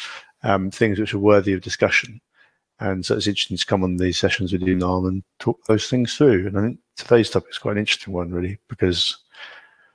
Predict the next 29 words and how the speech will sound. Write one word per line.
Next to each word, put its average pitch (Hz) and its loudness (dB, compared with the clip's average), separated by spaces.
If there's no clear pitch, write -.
that 127 2
comparison 120 4
between 101 2
a - -20
full 117 4
stack - 0
solution 98 0
versus, 104 2
I 101 -10
guess, 104 2
how 107 2
we 101 2
positioned 95 -4
ourselves 95 2
before 101 2
as 85 -2
being 95 0
the 90 -4
software 98 2
piece - -2
across - -2
the 107 -4
cloud, 92 2
diligently 101 0
providing 92 0
a 90 -4
predictive - -12
maintenance 98 -6
solution, - -2